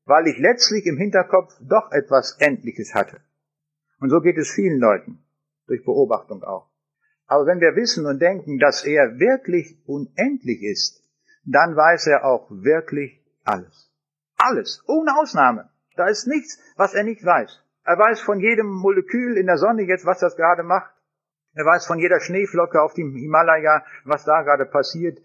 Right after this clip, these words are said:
wie sie aussieht. Die sehen ja alle unterschiedlich aus. Das weiß er. Und er weiß, was vor tausend Jahren war, vor, vor, in aller Ewigkeit. Alles weiß er. Und natürlich auch in Zukunft. Das heißt, er weiß auch die Dinge, bei denen ich mich mit freiem Willen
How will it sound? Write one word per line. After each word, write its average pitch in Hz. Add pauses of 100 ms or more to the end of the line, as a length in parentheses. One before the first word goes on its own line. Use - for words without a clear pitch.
(140)
wie 147
sie 165
aussieht. 147
Die 131
sehen 147
ja 143
alle 156
unterschiedlich 120
aus. 107
Das 147
weiß 254
er. 117
Und 139
er 165
weiß, 185
was 175
vor 175
tausend 196
Jahren 175
war, 156
vor, 143 (340)
vor, 156 (160)
in 147
aller 190
Ewigkeit. 180
Alles 214
weiß 104
er. - (500)
Und 254
natürlich 160
auch 131
in 160
Zukunft. 233 (960)
Das 131
heißt, 190
er 139
weiß 214
auch 139
die 175
Dinge, 170 (400)
bei 139
denen 185
ich 160
mich 160
mit 135
freiem 208
Willen 113